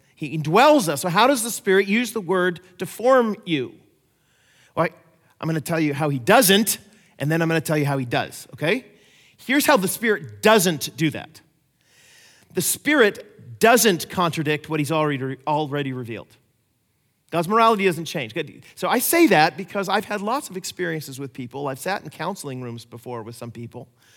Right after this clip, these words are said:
Remember one guy in particular who said to me that, uh, he was leaving his wife, and I said, "That's terrible. Why are you doing this?" He said, "Because the Spirit of God told me to."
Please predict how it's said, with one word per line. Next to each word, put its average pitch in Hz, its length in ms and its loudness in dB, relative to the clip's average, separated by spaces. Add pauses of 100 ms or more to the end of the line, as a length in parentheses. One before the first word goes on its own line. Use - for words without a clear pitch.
(480)
Remember 139 180 -12
one 143 200 -8
guy 127 200 -8
in 123 120 -10
particular 107 600 -14
who 120 100 -14
said 127 240 -14
to 135 80 -16
me 117 180 -12
that, 107 300 -16
uh, 107 220 -10 (360)
he 135 100 -10
was 123 120 -8
leaving 151 260 -4
his 170 140 -8
wife, 113 420 -10 (760)
and 127 280 -8
I 127 120 -8
said, 120 380 -8 (360)
"That's 110 240 -12
terrible. 285 560 -10 (260)
Why 135 220 -4
are 160 80 0
you 151 160 0
doing 131 240 -8
this?" - 260 -16
He - 80 -12
said, 120 220 -8
"Because 120 320 -8
the 123 60 -12
Spirit 131 360 -8
of 127 100 -8
God 117 240 -10
told 131 240 -12
me 113 120 -12
to." - 200 -18